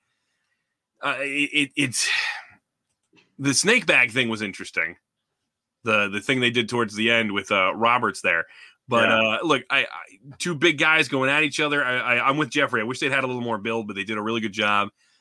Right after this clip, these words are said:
Speaker 1: Um, I would like to see this match run back with more of a serious storyline between the two.
Speaker 2: Yeah, you
Speaker 1: And,
Speaker 2: de-,
Speaker 1: uh,
Speaker 2: def-,
Speaker 1: get some time to
Speaker 2: definitely need
Speaker 1: build
Speaker 2: that
Speaker 1: it up.
Speaker 2: 'cause it kinda felt like they just kinda threw it in there, and I was like, "Wow."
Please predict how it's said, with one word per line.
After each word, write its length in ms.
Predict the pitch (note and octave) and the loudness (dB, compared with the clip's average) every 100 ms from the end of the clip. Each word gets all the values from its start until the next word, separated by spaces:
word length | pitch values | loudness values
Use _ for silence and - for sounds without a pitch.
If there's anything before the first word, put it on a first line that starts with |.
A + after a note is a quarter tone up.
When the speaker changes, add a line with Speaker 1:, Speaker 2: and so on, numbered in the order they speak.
| _ _ | _ _
Speaker 1:
Um, 600 | A2 G#2+ G#2 G2 G2 G2+ - | 0 2 2 2 -2 -6 0
I 540 | G#2+ G#2+ G#2 G#2 G#2 - | 2 2 0 -2 -4 -4
would 300 | A2+ B2 A#2 | -2 0 2
like 240 | B2+ B2+ | 2 2
to 100 | A#2 | -2
see 160 | - A#2 | -2 -2
this 160 | A2 | -2
match 240 | A#2 A2 G#2 | -2 -2 0
run 220 | A2 G#2 | -2 0
back 240 | G#2+ G2+ | 0 0
with 120 | G2 | -2
more 260 | F#2 G#2 G#2 | -8 -4 -2
of 80 | G2 | -2
a 40 | |
serious 600 | F#2+ - A2 G2+ G2 - - | -4 -2 -2 -2 -2 -6 -6
storyline 600 | - A#2 A2 F#2+ F#2+ F2+ | -2 2 4 4 2 0
between 240 | - F#2 | -6 -8
the 60 | E2+ | -6
two. 260 | F#2 E2 D2+ - | -4 -4 -6 -4
Speaker 2:
Yeah, 260 | A2 F2 - | 0 0 0
you 120 | B2+ | 0
Speaker 1:
And, 80 | F#2 | 4
Speaker 2:
de-, 60 | F2+ | 4
Speaker 1:
uh, 40 | |
Speaker 2:
def-, 80 | E2+ | 2
Speaker 1:
get 160 | E2+ - | -2 -4
some 100 | D3 | 2
time 0 | |
to 80 | |
Speaker 2:
definitely 220 | G3 G3+ E3+ | 2 2 0
need 40 | |
Speaker 1:
build 120 | - | 2
Speaker 2:
that 20 | - | 2
Speaker 1:
it 40 | |
up. 60 | - | 2
Speaker 2:
'cause 80 | C#3+ | 0
it 120 | C#3 | -2
kinda 220 | F3+ F3+ | -2 -2
felt 240 | C3+ D3+ C3+ | 2 2 4
like 220 | C#3 C#3 | 2 4
they 100 | C3 | 2
just 180 | C3 C3 | 2 0
kinda 220 | C3+ A2 | -4 -6
threw 240 | - C3+ | -4 -2
it 80 | A#2 | -2
in 140 | C3 A#2+ | -4 -4
there, 140 | G2 | -6
and 80 | F#2 | -10
I 20 | |
was 140 | F#2+ | -10
like, 200 | G#2+ G2+ | -10 -12
"Wow." 220 | - - | -14 -20